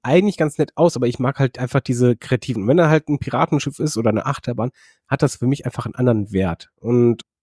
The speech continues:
ich finde es zum Beispiel deshalb bei A E W grad gut, bei Dynamite, dass man halt gesagt hat, die Stages sind ja da größer geworden bei A E W, aber dass man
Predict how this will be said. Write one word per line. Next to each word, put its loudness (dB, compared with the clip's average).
ich -12
finde 2
es -2
zum -4
Beispiel 0
deshalb -4
bei -2
A -6
E 0
W -2
grad -4
gut, 2
bei 0
Dynamite, 4
dass -2
man 0
halt -2
gesagt -2
hat, -6
die -4
Stages 2
sind 2
ja 4
da 2
größer -2
geworden 0
bei -2
A -2
E -2
W, 0
aber -2
dass -2
man 0